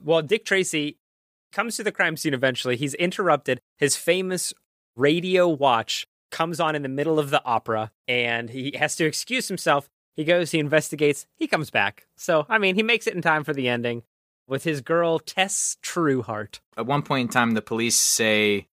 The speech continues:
Speaker 2: "We don't know who they are. They didn't have I D," <laughs> which I thought was really funny 'cause these are the, <laughs> the most recognizable people maybe ever. <laughs>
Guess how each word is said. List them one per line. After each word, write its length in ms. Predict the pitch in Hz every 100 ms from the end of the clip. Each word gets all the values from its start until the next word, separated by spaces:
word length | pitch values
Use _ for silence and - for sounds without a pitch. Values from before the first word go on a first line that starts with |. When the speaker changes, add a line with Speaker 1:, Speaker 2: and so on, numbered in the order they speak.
| _ _ _ _ _
Speaker 2:
"We 140 | - 123
don't 220 | 139 143
know 180 | 143 131
who 140 | 135
they 180 | 123 117
are. 480 | 117 120 113 101 - -
They 100 | 123
didn't 220 | 139 143
have 240 | 127 127
I 160 | 113 110
D," 260 | 110 101 - - - _
<laughs> 360 | _ _ _ -
which 160 | 120
I 80 | 135
thought 180 | 131 135
was 140 | 120
really 160 | 131 117
funny 300 | - 120 117
'cause 180 | 123 117
these 220 | 139 143
are 40 |
the, 160 | 127 131 151 - -
<laughs> 40 |
the 60 | 135
most 260 | 147 147
recognizable 760 | 120 143 147 143 123 127 123 117
people 500 | - 120 117 110 107
maybe 360 | 90 117 117 120
ever. 380 | 113 110 98
<laughs> 60 | 92